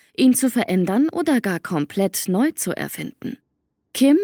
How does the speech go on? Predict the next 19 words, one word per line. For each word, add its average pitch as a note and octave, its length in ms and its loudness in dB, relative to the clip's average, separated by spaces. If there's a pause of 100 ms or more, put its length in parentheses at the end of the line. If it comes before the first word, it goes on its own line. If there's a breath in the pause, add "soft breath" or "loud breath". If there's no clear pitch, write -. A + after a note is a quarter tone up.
und G3+ 260 0
Mauborgne G#3+ 540 2
bezeichnen B3+ 600 2
diesen B3+ 360 4
Weg A3 260 0
als A#3+ 180 -2
Aufbruch G3+ 580 -2
in B3 200 0
einen G#3 400 2
Blue G#3 260 4
Ocean, - 480 -8 (380 soft breath)
einen - 380 -4
weiten, A#3 580 2
blauen C#4 420 4
Ozean G3 640 0
voller B3 320 2
Möglichkeiten F3 880 -2
und - 320 -4
Potenziale. F#3 760 -4